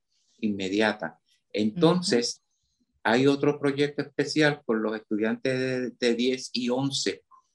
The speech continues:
Speaker 1: de manera que podamos hacer un grupo de adolescentes bien, pero que bien formado en el mundo entero, eso es una idea que yo recogí del mundo entero, que se están celebrando,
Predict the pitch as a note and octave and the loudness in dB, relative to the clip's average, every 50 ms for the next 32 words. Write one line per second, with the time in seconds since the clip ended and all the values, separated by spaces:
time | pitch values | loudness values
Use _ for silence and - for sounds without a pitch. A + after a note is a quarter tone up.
0 | _ _ - A2+ A2 G#2 G2+ G#2 G2+ G2+ A2 A#2+ C#3+ D3+ C#3+ B2+ A2+ G#2+ - _ | _ _ -4 0 0 0 0 0 0 2 4 4 4 4 4 4 2 0 -2 _
1 | _ _ _ - G2+ - F#2+ F#2+ G2 G#2+ A#2 C3 C#3 C#3 C3+ C3+ C#3 C3 C3+ C3+ | _ _ _ -8 -8 -4 -2 0 0 0 0 2 0 0 0 2 2 2 2 2
2 | B2+ C#3 C#3 C#3 C#3 C#3 C3+ B2 B2 A#2+ A2+ A2 G#2 G#2+ G#2 G#2 G#2 G2+ G2+ - | 2 2 2 2 0 0 -2 0 2 2 2 2 2 0 0 0 -2 -2 -4 -4
3 | - - C3 C3 C3 B2+ A#2+ G#2+ - - - F2 - - _ _ _ _ _ _ | -6 -4 -2 -2 0 0 -2 -4 -6 -6 -10 -10 -10 -10 _ _ _ _ _ _
4 | _ _ _ - A2+ B2 C#3 C#3 C#3+ D3+ D3+ D#3 D#3 D3+ - - - A#2 G2+ G2+ | _ _ _ 2 4 6 6 6 6 4 4 0 -2 -4 -8 -4 -2 0 0 0
5 | - - A2 G#2 G2+ G#2+ A#2 C3 C#3 C#3 - C#3+ D3 D3 - C#3 C3 B2+ B2 C3 | 0 2 2 2 4 2 0 -2 -2 -2 -2 -4 -4 -2 0 0 0 0 0 0
6 | C#3 C#3+ C#3 C3 B2 A2 - - _ _ _ _ - A#2+ B2 B2 A#2+ A#2+ A#2+ B2 | 0 0 0 0 -2 -2 -4 -4 _ _ _ _ -2 0 0 2 4 4 4 4
7 | C3 D3 E3 D#3+ D#3+ D#3+ D3+ D3 - - D#3+ E3 E3 D3+ C#3+ B2+ A#2+ - D3 C3+ | 2 2 0 2 0 0 0 -2 -2 0 4 4 4 4 4 0 0 0 0 0
8 | C3+ C#3+ D3 D3 C#3+ C3+ C#3 C#3+ D3 D3+ D3 C#3 - _ _ _ _ _ - A2+ | 0 0 0 -2 0 0 0 0 0 -2 -4 -6 -8 _ _ _ _ _ -4 -2
9 | A2+ G#2+ A#2 B2+ C3 C#3+ C#3+ C3+ - C#3 B2+ A#2 C3 C#3 C#3 C3+ B2+ A#2+ A#2+ B2 | -2 0 0 -2 0 0 -2 -2 0 -2 -2 0 0 -2 -2 0 0 0 0 0
10 | B2+ C3 C3 C3+ C3+ B2+ C3+ - C#3+ D3+ D3 A2+ A2 - - _ _ _ _ _ | -2 -4 -4 -4 -4 -6 -4 -2 0 2 4 2 2 0 -2 _ _ _ _ _
11 | _ - - A2 - - - A2 - - - C3 C3 C#3 C#3+ C#3+ D3 D3 C3+ A2+ | _ -4 -4 -2 -2 -2 -4 -4 -4 -4 -2 0 2 2 2 2 0 0 -2 -6
12 | - - - C3 B2+ B2+ C3 B2+ C#3 D3 D3 C#3+ C3+ A2+ G#2+ G2+ G2+ - | -8 -6 -2 -2 0 0 0 2 2 2 2 2 0 0 -2 -4 -6 -10